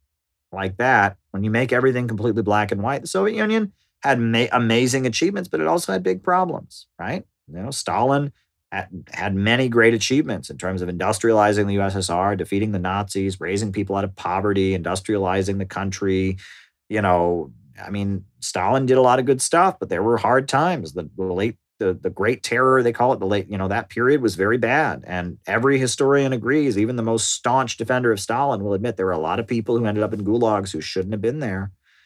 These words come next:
Um, a lot of people ended up in gulags who shouldn't have been there. And, uh, and that, you know, that, that indicates that there was a,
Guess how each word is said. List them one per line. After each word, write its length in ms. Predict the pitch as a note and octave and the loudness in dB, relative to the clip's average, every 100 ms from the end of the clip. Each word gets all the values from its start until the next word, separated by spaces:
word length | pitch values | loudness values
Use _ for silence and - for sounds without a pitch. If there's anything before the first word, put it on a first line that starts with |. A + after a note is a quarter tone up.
| _ _ - | _ _ -2
Um, 640 | F#2 F#2+ F#2 F2+ F2 E2+ - _ _ _ _ _ - | 4 6 6 2 -4 -8 -14 _ _ _ _ _ -14
a 40 | |
lot 140 | C#2+ A#2+ | -4 -2
of 80 | |
people 260 | C3 A#2+ B2 | 0 0 2
ended 220 | A#2 A#2 | 2 4
up 160 | A2+ A2+ | 4 2
in 120 | A2+ | 0
gulags 500 | G#2+ A2 G#2+ G#2+ G#2+ | 4 6 6 4 0
who 100 | A2 | -6
shouldn't 300 | - A2+ A#2+ | -4 -2 -2
have 60 | A#2 | -2
been 180 | C#3+ | -2
there. 360 | A#2+ F#2 F2+ F#2+ - _ _ _ | -2 -2 -2 -4 -10 _ _ _
And, 540 | F#2+ G2+ G#2 G#2 G2+ F2 | 0 2 2 0 -4 -4
uh, 340 | E2+ E2+ D#2+ D#2 | -2 0 0 0
and 160 | F#2+ E2+ | -4 -2
that, 340 | E2+ G#2+ A2 - | -2 -2 -4 -4
you 140 | A2 | -2
know, 340 | F#2 G#2+ A2+ F#2+ | 0 -2 -4 -8
that, 340 | D2 F#2 G2 _ - | -6 -6 -6 _ -10
that 240 | F2 F#2+ F#2+ | -8 -8 -6
indicates 720 | A2+ C3+ - F#2+ G#2+ - - | -4 -2 -2 0 -2 -4 -8
that 140 | F#2+ | -6
there 140 | C2 D2+ | -4 -4
was 140 | F#2 | -4
a, 100 | G2 | -4